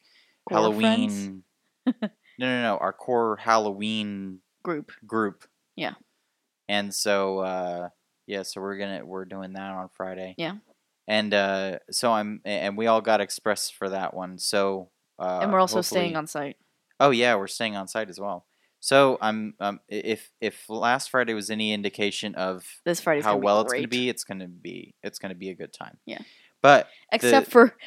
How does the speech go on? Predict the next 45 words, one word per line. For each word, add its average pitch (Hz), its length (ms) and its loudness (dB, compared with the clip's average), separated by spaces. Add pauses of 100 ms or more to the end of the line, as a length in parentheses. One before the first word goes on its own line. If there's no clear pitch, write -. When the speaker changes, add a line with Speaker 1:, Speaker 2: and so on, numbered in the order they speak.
Speaker 1:
<laughs> - 200 -16
except - 400 4
for 302 100 2
Stranger 254 380 2
Things. 185 560 -2 (600)
Speaker 2:
Yeah. 185 200 -8
Speaker 1:
Which 226 180 6
was 240 160 2 (400)
Speaker 2:
We, 123 200 -8
we - 100 -12
Speaker 1:
over 220 220 6
Speaker 2:
just, 214 100 10
Speaker 1:
a - 40 -
hundred 202 300 0
all 175 140 0
night. 143 300 -4
Speaker 2:
we 101 100 -8
just 90 240 -14
need 90 140 -16
to 82 80 -20
get, 82 220 -14 (160)
we 92 160 -20
just 85 260 -20
need 82 80 -16
to 71 80 -20
go - 180 -12
there - 240 -16
first - 320 -18
and 58 180 -20
get 67 120 -18
it 57 160 -20
over - 240 -18
with. - 260 -20 (480)
'Cause 107 120 -4
otherwise, 107 360 2
it's 98 120 -8
just, 107 320 -8
we're 101 180 -4
never 123 220 0
gonna 101 160 -6
get 98 120 -4
into 95 280 -8
it 82 80 -10
otherwise. - 280 -12
Speaker 1:
No. 254 140 4